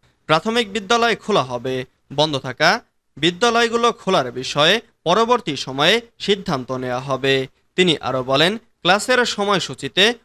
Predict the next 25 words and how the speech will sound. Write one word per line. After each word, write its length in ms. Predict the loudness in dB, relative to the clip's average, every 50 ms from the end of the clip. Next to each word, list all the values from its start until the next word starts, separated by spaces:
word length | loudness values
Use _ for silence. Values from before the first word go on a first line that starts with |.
| _ _ -2
পরিবর্তন 640 | 0 2 2 2 4 2 0 0 0 0 -2 -2 -2 -2
আনা 220 | -2 -2 -2 -2 -4
হয়নি। 580 | -6 -8 -8 -6 -6 -4 -4 -4 -4 -4 -6 -10 _ _ _ _ _ _ _
আগের 360 | 0 2 2 2 2 0 0
রুটিন 320 | 0 -2 -2 0 -2 -2
অনুযায়ী 600 | -2 -4 -8 -8 -8 -8 -4 -2 2 2 2 2 0 -4 _ _
পাঠদান 440 | -2 0 0 -2 -4 -8 -8 -8 -8
চলবে, 540 | -10 -8 -8 -8 -6 -4 -2 -2 -2 -2 -6 -10 _ _ _
তবে 360 | -2 -2 2 2 4 2 2 0 -6 _ _ _ _ _ _ _
সংশ্লিষ্ট 640 | -4 -2 0 0 0 0 -2 -2 -2 -2 0 0 0
জেলার 460 | -2 0 0 0 2 2 2 2 0 -6 _ _ _ -2
কারফিউ 460 | 0 0 0 0 -2 -4 -6 -6 -6
সময় 360 | -4 -4 -2 0 2 0 0
অনুযায়ী 560 | -2 -4 -6 -6 -6 -2 0 2 2 2 2 -2 -6 _ _
শ্রেণীকক্ষের 760 | -6 -2 0 2 2 2 2 0 -2 -2 -2 -2 -2 0 0 0
সময় 340 | 0 0 0 2 2 0
কমানো 560 | 0 -2 -4 -2 -2 -2 -2 0 0 0 0 -2 -4 _ _ _ _
কিংবা 440 | -2 -2 -2 0 2 2 2 2 2 -2 _ _ -6
বাড়ানো 360 | -2 0 2 2 0 -2 -4
যাবে। 440 | -6 -8 -6 -4 -2 -2 -2 -2 -2 -6 _ _ _ _ -2
বিষয়টি 600 | -2 -2 0 0 -2 -2 0 2 2 4 2 2 -2 _ _ -12 -4
জেলা 300 | -2 0 2 4 4 4
প্রাথমিক 560 | 2 0 -2 -2 -2 -2 -2 -2 -2 -2 -2
শিক্ষা 380 | -2 -2 -4 -4 -4 -2 -2 -2
কর্মকর্তা 840 | -2 -2 -4 -4 -4 -6 -8 -6 -8 -8 -4 0 2 2 2 2